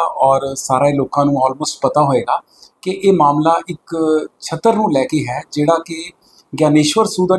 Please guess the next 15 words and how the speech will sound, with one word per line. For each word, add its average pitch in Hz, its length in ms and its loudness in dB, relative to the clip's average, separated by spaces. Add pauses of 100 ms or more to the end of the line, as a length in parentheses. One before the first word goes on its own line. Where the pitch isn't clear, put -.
ਯੋਗੇਸ਼ਵਰ 143 440 0
ਸੂਦ, 120 280 -2 (640)
ਜਿਹੜੇ 156 160 -2
ਮੁਕਤ 160 320 2
ਆਰਟ 135 300 0
ਦੇ 143 340 -2
ਮਾਲਕ 123 320 0
ਦੱਸਦੇ 127 280 -4
ਆ 135 40 0
ਆਪਣੇ 127 220 -6
ਆਪ 117 180 -2
ਨੂੰ, 151 180 0
ਉਹਨਾਂ 175 220 4
ਵੱਲੋਂ 160 540 2 (280)
ਕੇਦਾਰਨਾਥ 135 520 0